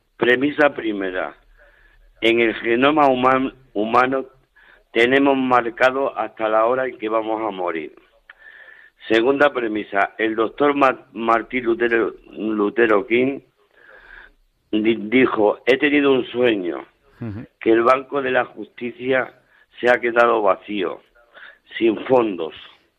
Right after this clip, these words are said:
Speaker 2: Sí, pero Juan, Juan, Juan, Juan José, Dios sabe, eh, cuándo vamos a morir,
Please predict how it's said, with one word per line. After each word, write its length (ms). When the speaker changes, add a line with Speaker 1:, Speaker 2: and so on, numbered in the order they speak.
Speaker 2:
Sí, 340
pero 140
Juan, 240
Juan, 340
Juan, 360
Juan 260
José, 340
Dios 300
sabe, 540
eh, 180
cuándo 300
vamos 260
a 80
morir, 380